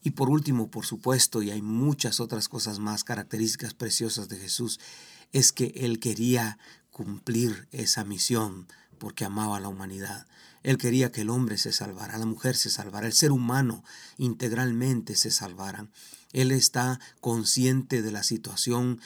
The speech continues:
del hombre. Él está seguro que ningún sacrificio puede librarlos, perdonarlos y salvarlos.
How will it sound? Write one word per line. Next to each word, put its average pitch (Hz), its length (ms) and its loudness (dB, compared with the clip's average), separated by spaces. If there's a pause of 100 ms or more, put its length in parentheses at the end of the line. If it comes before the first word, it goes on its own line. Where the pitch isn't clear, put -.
(260)
del 107 200 0
hombre. 110 440 0
Él 123 80 0
está 127 400 2 (180)
seguro 127 420 0
que 123 140 0
ningún 131 920 6
sacrificio 120 880 2
puede 127 280 2
librarlos, 113 640 2
perdonarlos 107 680 -4
y 104 60 -4
salvarlos. 101 680 -8